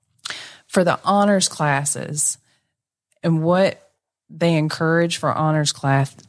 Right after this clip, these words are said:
is, the first one is mathematics. And number three on the list is arts, music, dance,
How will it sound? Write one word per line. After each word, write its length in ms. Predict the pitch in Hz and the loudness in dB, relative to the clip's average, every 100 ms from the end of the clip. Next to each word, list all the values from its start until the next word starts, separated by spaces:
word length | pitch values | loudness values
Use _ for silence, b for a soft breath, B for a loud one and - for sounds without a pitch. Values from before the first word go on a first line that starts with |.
| _ - | _ -2
is, 280 | 139 135 - - - _ - | 0 0 -2 -14 -20 _ -2
the 140 | 151 | 2
first 260 | 156 165 208 | 2 0 0
one 120 | 214 | 0
is 120 | 202 | 0
mathematics. 840 | 175 170 170 143 131 - - - - b b b _ - | 0 0 0 -2 -2 -4 -4 -4 -6 b b b _ -2
And 100 | 165 | 0
number 200 | 170 175 | 2 0
three 360 | 156 190 214 214 | -2 -2 0 2
on 160 | 185 | 2
the 120 | 151 143 | 2 0
list 480 | 151 139 147 - - | 2 2 0 -4 -4
is 300 | 143 147 - _ - | -2 -2 -2 _ -6
arts, 560 | 151 135 - - - - _ - | -2 -2 -4 -6 -6 -6 _ -2
music, 680 | 165 170 180 202 233 214 - _ _ 156 | 2 2 2 -2 -4 -8 -16 _ _ -4
dance, 760 | 165 160 160 151 151 - - | 0 0 0 -2 -4 -6 -6